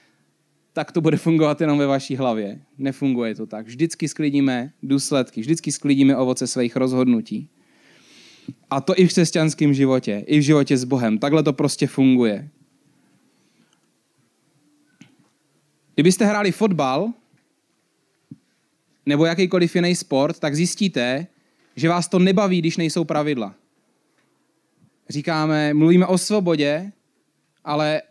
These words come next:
svoboda neznamená, že si dělám, co chci. Svoboda znamená, že se pohybuju někde v mantinelech. Protože život by nás nebavil, kdyby neměl, kdyby nebyly mantinely. Kdyby nebyly zákony,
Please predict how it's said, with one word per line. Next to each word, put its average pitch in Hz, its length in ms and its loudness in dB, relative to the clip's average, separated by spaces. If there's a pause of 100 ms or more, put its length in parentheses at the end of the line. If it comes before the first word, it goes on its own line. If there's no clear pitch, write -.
(260)
svoboda 185 460 0
neznamená, 180 520 -2
že 160 100 -6
si 165 120 -8
dělám, 165 280 -4
co 175 140 -6
chci. 185 160 -6
Svoboda 165 360 -2
znamená, 160 500 0
že 147 100 -4
se 160 140 -6
pohybuju 160 440 -2
někde 156 420 -2
v 135 60 -8
mantinelech. 135 760 -2 (440)
Protože 147 340 -6
život 160 280 -2
by 160 100 -2
nás 151 320 -4
nebavil, 156 460 -2
kdyby 123 220 -6
neměl, 131 340 0
kdyby 131 240 -6
nebyly 131 300 -2
mantinely. 120 680 -4 (880)
Kdyby 147 220 2
nebyly 180 360 4
zákony, 156 640 0